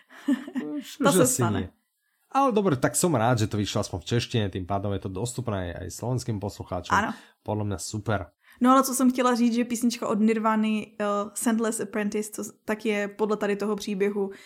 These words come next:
Speaker 1: A další kapely a
Speaker 2: Aha.
Speaker 1: zpěváci vlastně byli inspirovaní tady tou knížkou.
Speaker 2: Aha.
Speaker 1: Takže to
Speaker 2: To
Speaker 1: docela
Speaker 2: jsem
Speaker 1: slavný
Speaker 2: nevěděl.
Speaker 1: celkově.
Speaker 2: Aha.
Speaker 1: No ono to
Speaker 2: Aha.
Speaker 1: je slavný nejenom kvůli tomu, že podle toho napsali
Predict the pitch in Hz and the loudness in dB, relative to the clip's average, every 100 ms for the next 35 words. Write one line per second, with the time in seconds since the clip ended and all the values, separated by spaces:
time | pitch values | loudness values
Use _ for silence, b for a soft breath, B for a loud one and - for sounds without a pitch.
0 | B 214 226 247 233 262 240 240 208 - | B 0 4 4 2 2 2 2 0 0
1 | - 269 208 208 202 - 202 196 208 208 | -2 2 2 2 0 0 0 0 -4 -2
2 | 220 - 214 226 226 220 214 226 214 208 | -4 -4 2 4 4 0 0 2 2 0
3 | 202 208 196 196 - - 208 - - 190 | -4 -2 -4 -4 -8 -4 -6 -6 -6 -6
4 | - 202 208 196 - 208 208 202 214 _ | -2 0 2 2 4 4 2 0 -4 _
5 | _ _ _ - 220 - 254 247 262 - | _ _ _ -12 -10 -2 0 0 0 2
6 | 240 240 240 - _ _ _ - - 226 | 2 2 0 -6 _ _ _ -16 -12 -8
7 | 208 202 196 _ - 92 226 _ 233 220 | -8 -10 -12 _ -8 -8 -8 _ -2 -2
8 | 220 220 214 220 220 220 214 214 208 208 | 0 0 0 0 0 0 0 0 2 0
9 | 196 196 190 190 196 185 202 196 247 - | -2 -4 -4 -4 -4 -6 -6 -6 -8 -12
10 | - 190 190 220 214 214 220 214 208 185 | -8 -6 -4 -4 -4 -4 -6 -4 -4 -4